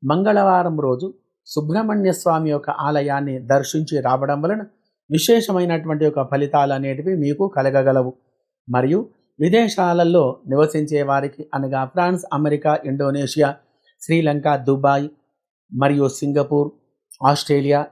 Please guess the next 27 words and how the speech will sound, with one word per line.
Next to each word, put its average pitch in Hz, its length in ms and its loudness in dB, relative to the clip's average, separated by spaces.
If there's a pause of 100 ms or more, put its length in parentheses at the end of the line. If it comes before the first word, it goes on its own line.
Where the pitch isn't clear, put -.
ఇత్యాది 190 460 4
దేశాలలో 147 680 2
నివసించే 139 540 -2
వారికి 151 380 0 (520)
ఈ 190 120 4
వారం 175 400 4
గ్రహస్థితి 147 520 -2
అనుకూలంగా 139 560 -2
లేకపోవడం 139 580 -2
వలన 180 260 0 (440)
కొద్దిగా 139 420 0
ఇబ్బందులకు 180 600 0 (120)
గురి 143 160 0
కావలసి 135 460 -2
వస్తుంది. 131 440 -2 (400)
వ్యాపారంలో 139 680 2
గాని, 175 280 0 (340)
వ్యవహారములో 170 720 2
గాని 139 260 -2 (320)
కొద్దిగా 190 400 2
ఇబ్బందులు 151 480 -2
కలగగలవు. 135 640 0 (320)
కావున 135 280 2 (460)
గ్రహచార 196 500 2
దోష 156 300 0
నివారణ 147 480 -2
గురించి 135 540 -6